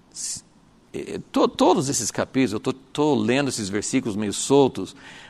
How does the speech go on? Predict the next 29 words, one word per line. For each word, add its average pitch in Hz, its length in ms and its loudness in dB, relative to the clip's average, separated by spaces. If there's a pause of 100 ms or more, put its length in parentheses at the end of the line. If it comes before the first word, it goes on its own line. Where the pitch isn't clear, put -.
mas, 104 300 0
assim, 107 460 0
é 101 100 -4
muito 139 380 0
errado 127 520 2 (140)
<laughs> - 480 -10
tirar 127 400 4
versículos 123 560 0
do 127 80 0
contexto, 139 560 2
assim, 104 220 -2
pra, 104 400 2
por - 120 -10
causa 110 240 0
de 143 80 -4
tempo, 135 460 0
mas 113 260 0 (320)
você - 140 -4
tem 139 180 2
que - 80 -2
sempre 180 400 2
lembrar 131 580 4
que 131 80 -14
todo 294 260 -4
esse - 160 -4
discurso 143 800 2
de 95 80 -6
Jesus, 104 560 -2
em 101 80 -10